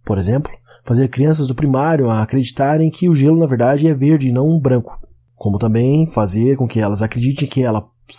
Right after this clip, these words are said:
podem ser tanto homens como meninas, meninos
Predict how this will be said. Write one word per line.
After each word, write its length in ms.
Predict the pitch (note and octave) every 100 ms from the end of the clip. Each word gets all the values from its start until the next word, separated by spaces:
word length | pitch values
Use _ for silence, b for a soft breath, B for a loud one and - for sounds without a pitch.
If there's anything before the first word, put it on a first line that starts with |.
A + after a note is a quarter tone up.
| - -
podem 380 | G2 G#2+ G#2 G#2
ser 280 | - G2+
tanto 380 | G2 C3+ C#3 D#3+
homens 960 | D3 D#3 D#3+ E3 E3+ F3 - - - - -
como 280 | G#2+ G2
meninas, 680 | G2+ A2+ B2 C#3+ A2+ - - B B
meninos 720 | G#2+ G2+ B2+ D#3+ E3+ -